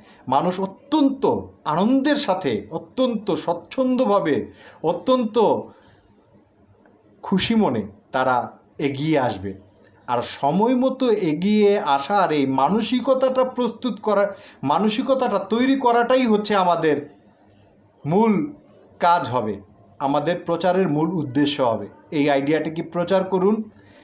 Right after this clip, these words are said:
কারণ আমরা কেউ জানি না প্রাকৃতিক দুর্যোগ কিন্তু মন্ত্রী চিনে না,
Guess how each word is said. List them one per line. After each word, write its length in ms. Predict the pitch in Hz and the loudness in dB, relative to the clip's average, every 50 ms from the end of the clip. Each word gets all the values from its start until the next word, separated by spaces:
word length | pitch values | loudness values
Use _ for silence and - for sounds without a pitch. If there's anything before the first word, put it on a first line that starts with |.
| - _ - | -20 _ -2
কারণ 320 | 175 185 208 233 233 208 | 0 2 4 4 4 4
আমরা 220 | 175 170 185 185 190 | 2 2 2 0 -2
কেউ 340 | 190 - 214 214 233 262 | 0 0 2 2 2 4
জানি 280 | 269 262 262 254 226 208 | 4 2 2 4 4 2
না 220 | 180 147 120 98 - - - - _ _ _ _ | 2 2 0 -4 -8 -14 -20 -20 _ _ _ _
প্রাকৃতিক 500 | - 180 180 180 240 226 190 233 208 185 | 0 0 0 0 0 -2 -2 -2 -2 0
দুর্যোগ 380 | 175 208 214 202 190 233 226 220 | 0 2 2 2 2 0 -2 -2
কিন্তু 260 | - 214 208 190 208 | -2 -2 0 0 2
মন্ত্রী 440 | 214 202 202 202 214 208 220 220 226 | 2 2 2 2 2 0 0 -2 -2
চিনে 320 | 220 - 220 208 196 185 | 0 0 0 2 2 2
না, 320 | 175 160 135 107 - - | 2 0 -2 -4 -6 -12